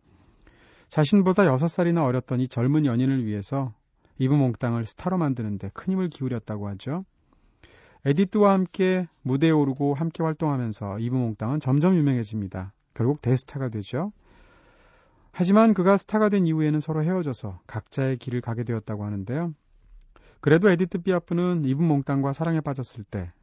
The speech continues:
그녀의 대표곡인 장밋빛 인생을 작사, 작곡했다고 하죠. 네,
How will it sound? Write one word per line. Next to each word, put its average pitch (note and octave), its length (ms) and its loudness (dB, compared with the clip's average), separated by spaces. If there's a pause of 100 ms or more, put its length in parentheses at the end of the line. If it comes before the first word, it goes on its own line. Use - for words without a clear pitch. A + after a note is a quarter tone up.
(140)
그녀의 B2+ 440 2
대표곡인 C3 720 -4 (320)
장밋빛 D3+ 480 2
인생을 A#2 500 -2
작사, - 280 -6
작곡했다고 A2+ 640 -8
하죠. D3+ 320 -4 (540)
네, G2 180 -6